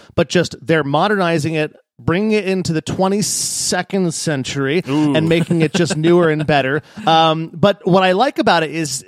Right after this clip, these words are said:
Speaker 1: Josh, you asked, you know, "Is it still gonna have the same feel?" The answer is no, because the developers said it's not. They said, and I quote, "The level of horror and immersion is upping to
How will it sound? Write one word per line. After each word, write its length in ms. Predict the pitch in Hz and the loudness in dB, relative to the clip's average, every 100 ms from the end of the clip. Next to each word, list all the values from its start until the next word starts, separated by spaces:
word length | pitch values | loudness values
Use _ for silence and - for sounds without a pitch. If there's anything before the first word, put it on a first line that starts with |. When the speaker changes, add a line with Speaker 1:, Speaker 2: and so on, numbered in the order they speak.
| 156 | -6
Speaker 1:
Josh, 360 | 190 208 - | -2 -2 -2
you 280 | 151 180 285 | -4 0 0
asked, 600 | 175 160 170 120 - - - | 0 -2 -2 -4 -8 -12 -6
you 100 | 156 | -2
know, 220 | 135 131 - 185 - - | -2 -4 -12 -20 -16 -4
"Is 160 | 214 | -4
it 80 | 214 | -2
still 160 | - 208 | -4 -2
gonna 140 | 190 | -2
have 200 | 165 147 | -2 -2
the 80 | 143 | -4
same 300 | - 151 131 | -2 -2 -4
feel?" 500 | - 233 208 127 120 - - - - | -6 0 0 0 -2 -10 -20 -16 -4
The 140 | 160 | -2
answer 260 | 262 - 208 | 0 0 0
is 220 | 151 120 | 0 -2
no, 420 | 135 147 151 117 | 0 2 0 0
because 300 | 139 135 151 | -6 -2 -2
the 60 | 139 | 0
developers 500 | 151 180 220 151 135 | 2 2 0 -4 -4
said 280 | - 170 151 | -2 0 0
it's 180 | 120 139 | -2 -6
not. 260 | 117 113 - - | -6 -6 -12 -4
They 220 | 170 254 | 0 0
said, 240 | - 220 | 2 0
and 200 | 165 165 156 | 0 0 -2
I 100 | 143 | -2
quote, 380 | - 214 165 143 | 0 0 0 0
"The 100 | 170 | 0
level 340 | 202 285 349 | 2 2 2
of 140 | 254 - | 0 0
horror 440 | 165 202 247 294 | 2 2 2 0
and 260 | - 170 160 | -2 -2 0
immersion 720 | 151 151 175 214 254 285 262 _ _ | 0 0 0 2 0 -2 -8 _ _
is 140 | 156 - | -2 0
upping 340 | - 240 208 | -2 0 -2
to 180 | - 170 | 0 -2